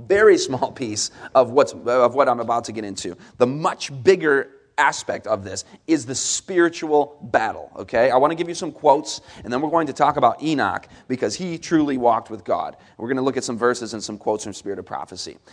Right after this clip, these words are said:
Here's a statement from Mind, Character, and Personality. "If Satan seeks to turn the brain, the mind, to low and sensual things," here's the, here's the, the command, here's the admonition.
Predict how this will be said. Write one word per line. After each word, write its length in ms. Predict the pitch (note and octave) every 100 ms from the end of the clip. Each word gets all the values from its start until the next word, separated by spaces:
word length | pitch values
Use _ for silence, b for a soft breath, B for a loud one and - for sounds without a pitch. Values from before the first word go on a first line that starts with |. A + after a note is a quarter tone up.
| B -
Here's 180 | F3
a 60 | D#3
statement 400 | - B2+ A#2 A2
from 320 | - A2 G#2 - b b
Mind, 240 | B2 B2 B2
Character, 300 | A#2+ A2 A2
and 80 | G2
Personality. 600 | G#2+ G2+ F#2 D#2+ D#2 D#2 B B B D#3
"If 100 | D3
Satan 460 | F#3+ G3+ A3+ B3+
seeks 420 | - D#3 B2+ - -
to 120 | B2+
turn 500 | - D#3 D#3 D#3+ E3 -
the 120 | D3+
brain, 400 | C3 A#2+ G2+ F#2+ b b _
the 80 | A#2
mind, 420 | B2 A2 F#2+ F#2 b b
to 200 | - C#3
low 520 | B2+ C#3 C#3 D3 D#3+ B B
and 120 | B2+
sensual 520 | B2 C#3 C#3 - C#3+ B2
things," 640 | - G2+ F2+ G2 - - _ -
here's 260 | D#3 C#3+
the, 120 | D3+
here's 280 | A#2 D#3 C#3+
the, 300 | D3+ C#3 B2 - C3
the 120 | A#2
command, 460 | A#2+ C3+ C3 G2 F#2+
here's 200 | B2+ A#2+
the 140 | C3
admonition. 640 | B2 A2+ B2 A#2+ G#2 E2